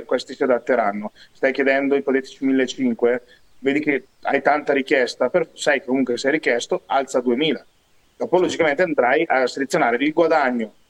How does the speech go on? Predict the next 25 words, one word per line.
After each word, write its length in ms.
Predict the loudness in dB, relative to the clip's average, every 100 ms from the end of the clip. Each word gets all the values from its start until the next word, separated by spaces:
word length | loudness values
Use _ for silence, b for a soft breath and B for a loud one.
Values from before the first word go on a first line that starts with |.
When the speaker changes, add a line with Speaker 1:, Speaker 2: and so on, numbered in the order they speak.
| _
Speaker 1:
e 100 | -10
sarà 200 | -2 -2 0
sempre 440 | -2 -2 -2 -4
di 120 | -4 -6
più, 160 | -2
ma 120 | 0
la, 120 | 0 -2
cioè, 200 | -2 -4 -6 _ _ _ -4
più 160 | -2
persone 500 | 0 0 0 0 2
con 120 | 0
meno 180 | 2 2
guadagno 640 | 2 2 2 2 2 2 2
è 100 | 0
uguale 400 | 2 2 4 2
a 100 | 2
meno 220 | 0 0
persone 380 | -2 0 -2 -2
con 120 | -4
più 120 | 0
guadagno 600 | 2 0 -2 -2 0 -2 -8 -4
a 200 | -2 0
persona, 500 | 0 0 -2 -2 0
Speaker 2:
Infatti. 60 |
Speaker 1:
no? 20 | 0